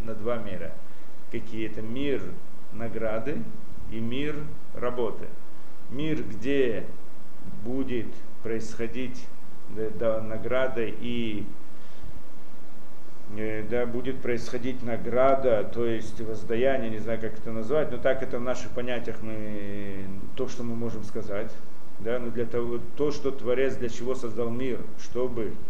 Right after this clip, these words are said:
дать добро творению. И там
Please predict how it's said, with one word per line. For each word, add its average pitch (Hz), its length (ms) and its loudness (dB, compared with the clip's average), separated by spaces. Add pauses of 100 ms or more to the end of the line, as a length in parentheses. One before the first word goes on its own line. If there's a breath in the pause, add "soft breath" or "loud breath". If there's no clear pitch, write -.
(540)
дать 120 400 0 (300)
добро 117 520 0 (140)
творению. 117 520 0 (600)
И 139 80 0
там 143 500 2